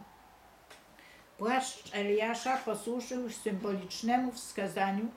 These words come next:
iż służba pełniona przez Eliasza zostanie przekazania Elizeuszowi. Zastanów się nad kwestią przekazywania służby we współczesnym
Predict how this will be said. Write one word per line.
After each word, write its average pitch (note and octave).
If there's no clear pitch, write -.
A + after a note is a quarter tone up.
iż G3+
służba B3
pełniona A#3+
przez -
Eliasza G#3+
zostanie A#3
przekazania G#3
Elizeuszowi. F#3+
Zastanów A3+
się A3
nad G3
kwestią A#3
przekazywania G3+
służby A3
we G3+
współczesnym G#3